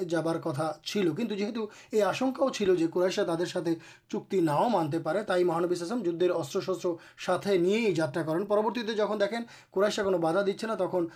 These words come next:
অস্ত্রশস্ত্র সেখানেই রেখে অগ্রসর হ-, হন এবং হযরত বশির বিন সাদ এবং আরও কয়েকজন সাহাবীকে তার পাহারায় রেখে যান। হযরত বশির বিন সাদ সেই প্রথম আনসার ছিলেন যিনি সাকিফা বনু সায়েদায় হযরত আবু বকর রাদিয়াল্লাহু আনহুর হাতে প্রথম বয়াত করেছিলেন।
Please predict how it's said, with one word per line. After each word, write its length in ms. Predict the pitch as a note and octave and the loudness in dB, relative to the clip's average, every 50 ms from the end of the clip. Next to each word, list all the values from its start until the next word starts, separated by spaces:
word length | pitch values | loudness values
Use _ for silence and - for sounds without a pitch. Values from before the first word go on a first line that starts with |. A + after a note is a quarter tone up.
| - - - | -12 -12 -8
অস্ত্রশস্ত্র 560 | F#3+ F3+ C#3+ - G#3+ - - G#3 F#3 - F#3+ | -6 -4 -4 -2 -4 -2 -2 -2 -2 -2 -2
সেখানেই 420 | D#3 - F3 - G3 G3 F#3 E3 D#3+ | -4 -4 -2 -2 0 2 2 2 2
রেখে 320 | E3+ D3+ C#3 E3 D#3 - - - - - | 2 0 -2 -2 -4 -4 -6 -14 -12 -8
অগ্রসর 360 | G3 D#3+ D#3+ E3+ D#3 F#3+ F3 | -6 -4 -4 -2 0 0 0
হ-, 340 | D#3+ D#3 D#3 E3 E3+ - - | 2 2 0 0 -2 -4 -4
হন 260 | - F3 F3 F3+ A#3 | -4 -2 0 0 0
এবং 260 | A#3+ F#3 F3 E3+ E3 E3 - - - | 0 0 0 0 -2 -2 -8 -12 -6
হযরত 200 | - E3 F3 E3 | -2 -2 0 0
বশির 280 | D#3+ F3+ F3 - A3+ F#3+ | 0 -2 -2 -2 -2 0
বিন 140 | F3+ F3+ | 0 0
সাদ 380 | E3 C#3 - E3+ F3 G3 G3 - - - _ _ _ _ - | 0 0 0 0 0 0 -2 -4 -10 -20 _ _ _ _ -2
এবং 280 | F#3 F3 F#3 E3+ E3+ E3 - - - - | 0 2 2 2 0 -2 -6 -12 -10 -4
আরও 200 | F#3+ F#3+ G#3 A3 | -2 0 0 2
কয়েকজন 340 | F#3+ F#3+ F3 E3 E3 E3 D#3+ | 2 2 0 2 2 0 0
সাহাবীকে 600 | - - - D#3+ E3 F3 F3 F3+ D#3+ D#3+ D3+ D3+ - - - _ | 0 -2 -2 -2 0 0 0 0 0 0 -2 -4 -8 -16 -14 _
তার 200 | - D#3+ D3+ D3+ | -2 -2 0 0
পাহারায় 480 | D3 D#3 D#3+ D3+ D#3+ D#3+ D3+ C#3+ D3 - | 0 0 0 0 0 0 0 0 -2 -2
রেখে 200 | D#3+ D3 C#3+ D#3+ | -4 -4 -4 -4
যান। 220 | D3 D3+ C#3+ D3 - - - - | -4 -4 -6 -8 -12 -18 -14 -10
হযরত 240 | E3+ D#3+ E3+ E3 | -4 -2 -2 0
বশির 320 | D#3+ D#3 D#3+ - G3+ F#3+ E3 | 0 -2 -2 0 0 0 2
বিন 120 | E3+ E3+ | 2 0
সাদ 260 | E3 - F3 F3 F3 | 0 0 0 -2 -2
সেই 180 | F3 - F#3 F3+ | 0 0 0 0
প্রথম 360 | F3+ - F#3 - G#3 G3+ F#3+ - - - | 0 0 -4 -2 -2 -2 -2 -6 -10 -8
আনসার 300 | F3+ F3+ D#3+ - G3+ F3+ | -6 -4 -2 0 0 0
ছিলেন 280 | D3 - F3 E3+ F#3+ G3+ | 0 0 0 0 2 2
যিনি 280 | F#3 F3 F#3 F3+ E3+ - - - - - | 2 2 2 0 0 -4 -10 -20 -20 -18
সাকিফা 840 | - - - - G3 - B3+ B3 - - F#3 D#3+ D#3+ E3+ - - D#3+ D3+ | -14 -6 -4 -4 -2 0 -2 -2 0 0 0 0 0 0 -4 -6 -4 0
বনু 280 | D#3+ F#3 G3 G3+ G3 F#3 | 2 2 4 4 2 2
সায়েদায় 600 | F3+ - F#3+ E3 F3+ G#3 - F#3 D3+ C#3+ C#3 C3+ - - - - | 0 0 0 2 2 2 2 2 0 0 0 -4 -8 -16 -12 -6
হযরত 200 | - E3+ E3 E3 | -4 -4 -2 -2
আবু 180 | - E3+ F#3 G#3 | 0 0 0 0
বকর 200 | G#3 G3+ G#3 F#3 | 0 2 2 4
রাদিয়াল্লাহু 400 | E3+ E3 F3 E3+ E3 E3 E3 E3 | 4 4 4 4 2 2 2 2
আনহুর 200 | E3 E3+ E3 E3 | 2 2 2 0
হাতে 220 | D#3+ - E3 D3+ D3+ D3 - _ _ _ _ _ _ _ | 0 0 0 -2 -4 -6 -10 _ _ _ _ _ _ _
প্রথম 320 | - - C#3 E3 F3 D3+ D3+ | -6 -4 -2 0 0 0 0
বয়াত 300 | D3+ D3+ D#3 E3+ E3 - | 0 2 2 0 0 0
করেছিলেন। 420 | E3+ D#3+ D#3+ C#3 C3+ E3+ D#3 D3 | 0 -2 0 0 -2 -4 -4 -6